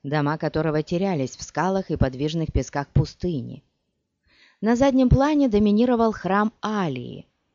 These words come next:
На зелёных и чёрных полотнищах, покрывавших его двухкилометровые стены, виднелся символ луны,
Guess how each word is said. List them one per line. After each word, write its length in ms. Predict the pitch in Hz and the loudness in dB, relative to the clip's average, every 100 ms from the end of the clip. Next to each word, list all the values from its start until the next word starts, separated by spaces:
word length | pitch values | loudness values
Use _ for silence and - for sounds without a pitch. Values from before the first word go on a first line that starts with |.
| _ _ - | _ _ -6
На 200 | 131 147 | -2 0
зелёных 500 | 139 165 185 175 160 | 2 2 2 0 -2
и 60 | 151 | 0
чёрных 400 | 165 160 147 - | 0 2 0 0
полотнищах, 880 | 139 165 165 135 120 - 104 - _ - - - | 2 2 0 0 -6 -6 -12 -16 _ -20 -4 0
покрывавших 840 | 156 175 175 190 - 175 160 - _ _ | 2 2 4 2 2 -2 -2 -6 _ _
его 260 | 131 156 165 | -4 0 0
двухкилометровые 1300 | 131 165 - - 196 190 190 - 180 160 127 120 | 0 -2 -2 -2 -2 0 -2 0 0 2 0 -2
стены, 640 | 110 - 170 214 185 127 - _ - - 139 | -6 -6 -2 -2 -2 -6 -12 _ -20 -16 0
виднелся 880 | 190 190 208 247 240 - 226 220 - _ _ _ _ | 0 4 4 4 2 0 0 0 -4 _ _ _ _
символ 760 | - - 196 240 226 196 208 175 | -20 -4 2 4 4 4 2 2
луны, 640 | 185 202 190 180 117 | 0 2 2 0 -4